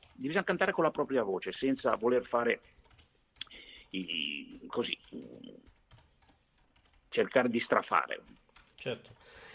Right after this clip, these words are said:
Speaker 2: Oh, eh, nella tua, diciamo, nella tua storia ci sono due concorsi importanti che tu hai vinto e che poi ti hanno aperto un po', no?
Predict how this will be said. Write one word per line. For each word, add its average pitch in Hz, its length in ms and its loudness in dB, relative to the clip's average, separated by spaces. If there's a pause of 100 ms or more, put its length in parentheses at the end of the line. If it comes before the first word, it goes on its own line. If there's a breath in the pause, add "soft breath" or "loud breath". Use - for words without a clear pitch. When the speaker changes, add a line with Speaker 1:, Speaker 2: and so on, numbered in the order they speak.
(280 loud breath)
Speaker 2:
Oh, 170 340 6
eh, 165 1040 2 (300)
nella 214 260 0
tua, 202 360 6
diciamo, 160 360 -2
nella 143 220 0
tua 123 1300 -2
storia 117 800 0
ci - 140 -8
sono 151 400 0
due 139 240 -4
concorsi 143 540 -2
importanti 113 800 -6
che 117 280 -10 (220)
tu 117 260 -8
hai 117 240 0
vinto 123 480 -2
e 117 60 -4
che 123 140 -6
poi 120 520 -4 (200)
ti 127 100 -4
hanno 123 220 0
aperto 120 360 0
un 117 120 -6
po', 123 200 -2
no? 117 300 -4